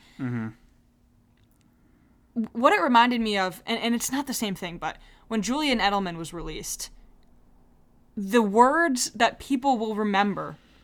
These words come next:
Speaker 2: or the words that I will remember specifically, the Patriots released him. And it ended up being a part of his contract that I think he got more money that way. It was a retirement, but he was released.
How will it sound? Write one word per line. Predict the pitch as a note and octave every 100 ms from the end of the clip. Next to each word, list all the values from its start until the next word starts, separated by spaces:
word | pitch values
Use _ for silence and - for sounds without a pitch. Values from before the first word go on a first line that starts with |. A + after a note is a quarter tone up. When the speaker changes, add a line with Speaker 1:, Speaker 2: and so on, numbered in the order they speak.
| _ -
Speaker 2:
or | A3+
the | A3+
words | A#3 B3+ B3+
that | - -
I | C4+ E4+
will | C#4
remember | G3+ F#3+ F3+ F3+
specifically, | - G3+ - - F3+ E3 - _ _ -
the |
Patriots | G#3+ - - E4 - F4+ D#4 - - F#3 F#3+
released | A#3 G#3 G#3+ D4 D4+ - -
him. | G3 - - - _ _ _ - B3+
And | B3+
it | B3
ended | D4+ E4+
up | C#4+ G3+
being | C4 C#4 B3+
a | G3
part | - - A#3 A#3
of |
his | G3+ -
contract | - G#3+ G#3+ G3 E3+ -
that | F3
I |
think | F3 B3
he | C4
got | A3 G#3
more | G3+ G3
money | F#3 F#3+ F#3+ E3+ E3 - -
that | F3+ F#3 E3+
way. | F3+ D#3+ - E3 _ _ _ _ _ - _ -
It | B3+
was | C#4
a | D4
retirement, | D4 - E4 C4 D3 - _ _ _ _ _ -
but | A3
he | - D4
was | B3+
released. | F#3 G3+ G3+ G#3 A#3 - - -